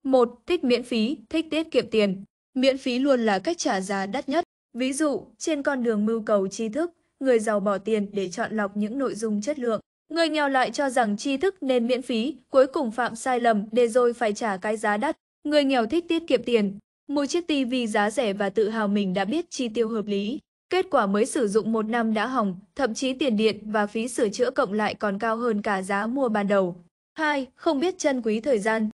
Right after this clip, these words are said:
Người nghèo không có khái niệm về giá trị của thời gian, chưa bao giờ biết trân quý và lấy thời gian để đổi thành tiền bạc. Họ thà rằng bỏ thời gian đắn đo nên chọn mua bộ quần áo nào cho rẻ nhất,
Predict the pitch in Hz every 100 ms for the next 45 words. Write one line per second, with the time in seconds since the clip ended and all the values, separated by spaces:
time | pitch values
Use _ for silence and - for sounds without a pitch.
0 | _ _ 311 311 294 285 262 320 277 254
1 | 240 240 294 311 214 226 208 208 214 302
2 | 196 196 196 214 208 240 220 220 - -
3 | 370 359 320 277 220 220 330 - 254 240
4 | 214 269 269 208 202 196 269 208 240 226
5 | 220 208 208 180 208 185 196 185 190 190
6 | - _ _ - 285 226 269 240 240 226
7 | 226 196 226 214 214 226 220 214 254 277
8 | 262 262 262 262 240 262 220 240 220 214
9 | 190 208 196 196 202 269 214 196 226 214
10 | 220 185 277